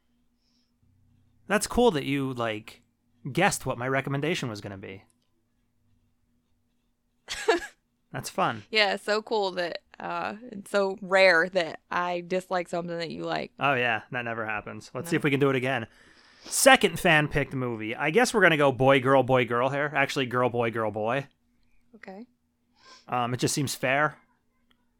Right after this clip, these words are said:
Speaker 1: Doesn't look
Speaker 2: Okay.
Speaker 1: like we're playing favorites.
Speaker 2: Well, aren't we playing favorites because we picked four of our favorite <laughs> fans?
Speaker 1: Well, we picked four fans we knew we could rely on that reliably listen every single week, engage with the podcast.
Speaker 2: There might be other people that reliably listen and we just don't know, so you guys can just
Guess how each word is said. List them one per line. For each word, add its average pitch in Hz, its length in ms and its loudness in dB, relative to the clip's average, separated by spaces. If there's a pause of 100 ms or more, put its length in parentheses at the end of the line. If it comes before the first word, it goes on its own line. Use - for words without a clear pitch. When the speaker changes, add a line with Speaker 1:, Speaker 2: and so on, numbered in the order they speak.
(440)
Speaker 1:
Doesn't 123 180 -4
look 127 80 -2
Speaker 2:
Okay. 123 60 0
Speaker 1:
like 123 80 -2
we're 123 100 0
playing 120 240 0
favorites. 123 640 -4 (920)
Speaker 2:
Well, 185 120 -10
aren't 175 240 -4
we 196 100 -6
playing 190 380 -6
favorites 196 340 -6
because 190 240 -10
we 180 80 -8
picked 185 200 -8
four 185 180 -4
of 180 80 -6
our 180 80 -4
favorite 185 260 -2
<laughs> - 20 -20
fans? 220 540 -4 (720)
Speaker 1:
Well, 156 140 2
we 151 100 2
picked 160 200 0
four 160 220 0
fans 147 320 -2
we 127 80 -2
knew 135 160 -2
we 131 80 0
could 117 140 -6
rely 123 360 2
on 127 260 -2 (280)
that 110 120 -10
reliably 131 500 0
listen 127 260 -2
every 131 240 -2
single 131 320 -2
week, 120 380 -6 (280)
engage 127 420 -2
with 120 100 -6
the 120 60 -2
podcast. 107 600 -8
Speaker 2:
There 233 140 -10
might 233 300 -10
be 233 200 -10
other 214 220 -10
people 220 300 -16
that 185 120 -12
reliably 190 440 -14
listen 208 320 -16
and 233 100 -16
we 233 80 -18
just 220 160 -20
don't 226 140 -14
know, 247 120 -10
so 233 140 -16
you 208 100 -14
guys 240 240 -18
can 220 280 -16
just - 240 -20